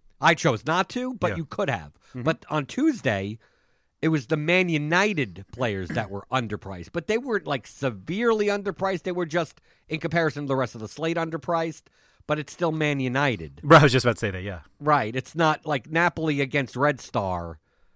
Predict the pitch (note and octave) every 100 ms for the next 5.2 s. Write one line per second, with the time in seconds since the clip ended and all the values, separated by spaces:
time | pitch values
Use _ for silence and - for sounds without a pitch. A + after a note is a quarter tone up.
0 | _ _ A#2+ A2+ D#3 E3+ - D#3 B2+ C#3+
1 | C#3 A#2+ - B2+ - D3 - C#3+ B2+ -
2 | A2+ B2+ A#2+ - B2+ A#2 - B2 B2 A2
3 | A2 A#2+ G2+ - G2 F2 E2+ - - C#3
4 | _ _ - B2 B2 - C#3 C#3+ C3+ C3+
5 | B2+ B2